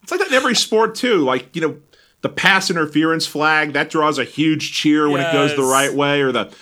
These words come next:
Speaker 1: the holding flag that takes back a huge play, that nobody cheers for that.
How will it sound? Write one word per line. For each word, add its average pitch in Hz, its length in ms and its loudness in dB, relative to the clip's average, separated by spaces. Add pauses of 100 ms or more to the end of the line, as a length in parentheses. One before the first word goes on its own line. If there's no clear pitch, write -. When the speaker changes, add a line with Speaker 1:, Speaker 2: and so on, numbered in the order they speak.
(160)
Speaker 1:
the 160 120 0
holding 160 520 0
flag 156 520 2
that 123 160 -2
takes 160 280 0
back 147 280 -2
a 131 60 -4
huge 151 420 0
play, 147 300 0
that 135 140 -4 (160)
nobody 175 360 2
cheers 185 500 0
for 180 120 -2
that. 165 400 2